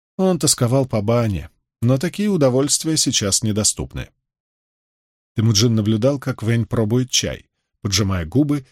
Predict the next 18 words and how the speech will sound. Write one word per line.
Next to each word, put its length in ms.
и 80
делая 340
вид, 200
что 200
наслаждается 840
вкусом. 600
«Расскажи 400
мне 120
о 40
своем 320
народе», — 480
попросил 400
Темуджин. 560
«Я 100
слышал, 400
он 140
весьма 380
многочислен». 760